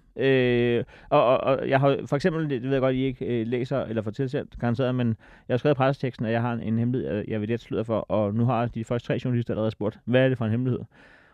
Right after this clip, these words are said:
Og jeg ville jo godt nok være et mærkeligt snej, <laughs> hvis jeg, hvis jeg skrev det som selling point, og så havde jeg ikke lige luret, at det kommer som et spørgsmål,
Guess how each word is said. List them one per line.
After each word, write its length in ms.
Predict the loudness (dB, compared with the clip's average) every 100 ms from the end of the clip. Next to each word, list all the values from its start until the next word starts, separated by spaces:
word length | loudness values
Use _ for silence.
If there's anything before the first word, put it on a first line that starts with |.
| 0
Og 80 | 2
jeg 100 | 4
ville 140 | 2
jo 120 | 2
godt 120 | 2 0
nok 160 | -2
være 300 | -2 -2 -2
et 60 | 0
mærkeligt 320 | 0 0 0
snej, 200 | 4 4 4 2 0 2 4 2
<laughs> 560 | 2 -8 -20 -20 -8
hvis 120 | -4
jeg, 80 | -2 2
hvis 220 | 0 2
jeg 60 | 2
skrev 240 | 4 4
det 80 | 4
som 120 | 4
selling 280 | 2 2 2
point, 200 | 2 2
og 100 | 2
så 80 | 2
havde 100 | 4
jeg 60 | 4
ikke 120 | 4
lige 60 | 4
luret, 260 | 6 6 4
at 160 | 0
det 100 | 0
kommer 220 | 2 2
som 140 | 0 -2
et 60 | 0
spørgsmål, 520 | 2 2 0 0